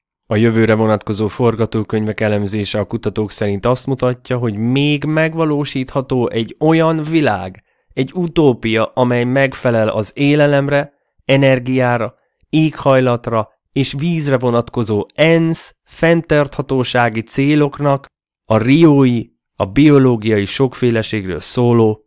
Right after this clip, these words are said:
célkitűzéseknek. A közvetlen hatások hátterében álló egymással összekapcsolódó gazdasági, társadalmi, kulturális, demográfiai, politikai,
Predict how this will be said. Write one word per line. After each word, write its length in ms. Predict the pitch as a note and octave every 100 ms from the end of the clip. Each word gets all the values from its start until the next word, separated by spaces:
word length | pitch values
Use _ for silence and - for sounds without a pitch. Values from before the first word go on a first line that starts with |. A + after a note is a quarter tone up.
| _
célkitűzéseknek. 1200 | - C#3+ B2 A#2 G#2+ G2+ F#2+ F#2 - E2+ F2 - _ _ _ _
A 180 | A#2+ -
közvetlen 600 | E3+ F3 D3+ D3 C#3 B2+
hatások 500 | A#2+ A#2 A2 G#2+ G#2+
hátterében 680 | - A2 - G#2+ G#2+ G2+ G#2
álló 300 | G2+ G#2 -
egymással 560 | G#2+ G2+ G#2 G2+ A2
összekapcsolódó 840 | G#2+ - G#2 G#2 F#2+ G#2+ G#2 G2 G2
gazdasági, 720 | A#2 C#3+ C3+ C#3+ - C3 B2
társadalmi, 640 | B2 B2 B2 B2+ A#2+ A#2 A2+
kulturális, 840 | B2 A2 A#2 A2 G#2+ G#2 G2+ - _ _ _ _
demográfiai, 1040 | B2+ C#3+ C3 B2+ A#2+ A2+ A#2 A2+ G#2 - _ _ -
politikai, 760 | C#3 C3+ C3 A#2 A2+ G#2+ -